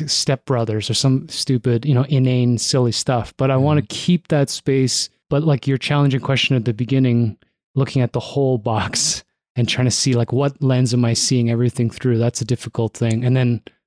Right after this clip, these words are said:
Speaker 1: Kyle's question of, like, essentially who can still be a provocateur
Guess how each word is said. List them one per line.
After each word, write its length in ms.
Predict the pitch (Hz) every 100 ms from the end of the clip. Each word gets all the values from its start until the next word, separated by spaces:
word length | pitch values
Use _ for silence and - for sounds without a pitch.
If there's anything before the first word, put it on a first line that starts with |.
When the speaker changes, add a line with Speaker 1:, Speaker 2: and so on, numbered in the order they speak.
| _ -
Speaker 1:
Kyle's 240 | 127 127
question 320 | - 135 - 117
of, 220 | 107 - - - _ _ -
like, 100 | 135 156 - -
essentially 520 | 117 135 - 123 117 -
who 240 | - 180
can 180 | - 147
still 280 | - 139 131
be 120 | 123
a 60 |
provocateur 1040 | 120 - 127 120 120 113 110 123 117 110